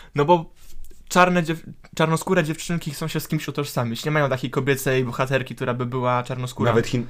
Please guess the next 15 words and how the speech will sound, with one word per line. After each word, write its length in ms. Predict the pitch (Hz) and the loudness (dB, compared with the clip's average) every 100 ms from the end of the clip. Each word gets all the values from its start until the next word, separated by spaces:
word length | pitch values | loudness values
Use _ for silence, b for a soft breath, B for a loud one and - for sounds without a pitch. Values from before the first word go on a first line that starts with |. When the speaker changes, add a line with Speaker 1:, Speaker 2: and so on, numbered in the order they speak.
| - | -6
Speaker 2:
hinduski 400 | - 117 117 127 | -4 -2 0 2
mają, 380 | 107 98 110 127 | 2 2 0 0
tą 140 | 110 | 0
z 100 | 101 | 0
Speaker 1:
No 40 | - - | -4 -10
Speaker 2:
jednej 160 | 98 107 | -4 2
Speaker 1:
właśnie, 120 | 139 | 2
Speaker 2:
ścieżki. 140 | 143 139 | 2 2
Speaker 1:
teraz 180 | 143 | 2
tą 200 | - 151 151 | 2 0 0
Mulan 380 | 151 165 147 131 | 2 4 4 2
wyjdzie 220 | 127 123 | -2 -2
w 40 | 120 | -2
marcu. 380 | 117 123 131 143 b b b - | -4 -4 -6 -6 b b b -2
E, 960 | 139 143 143 139 143 143 139 139 139 | 2 4 4 4 4 4 2 0 -4